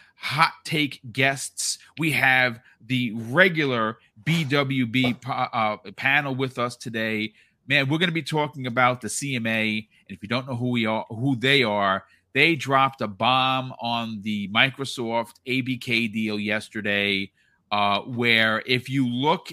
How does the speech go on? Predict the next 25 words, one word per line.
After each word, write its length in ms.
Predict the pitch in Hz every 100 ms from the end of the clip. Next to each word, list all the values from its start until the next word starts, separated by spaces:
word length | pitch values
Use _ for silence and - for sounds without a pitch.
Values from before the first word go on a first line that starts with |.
| -
at 220 | 131 120
what 320 | 131 123 -
was 340 | 123 107 101 101
written, 600 | 135 160 160 160 165 160 _ _ -
it 180 | 123 -
almost 540 | 151 175 170 170 -
seemed 440 | - 139 139 135 113
like 200 | 113 110
a 60 |
manifesto 1000 | 110 131 165 - 135 127 - 120 120 120
from 460 | - 139 180 233 226 -
a 160 | 202
fanboy, 1000 | 254 - 254 302 330 277 143 123 98 95 135
more 240 | 277 370
specifically, 840 | - 240 - 208 226 - 254 247 -
a 120 | 233
Sony 680 | 240 - - - 311 359 214
fanboy, 880 | 131 135 120 117 117 120 117 123 123 - _ -
especially 720 | 165 - 277 277 202 190 180
the 100 | 156
way 240 | 143 147
it 100 | 151
was 200 | 143 127
written 520 | 117 160 - 135 131 127 _ _
with 340 | 120 147 208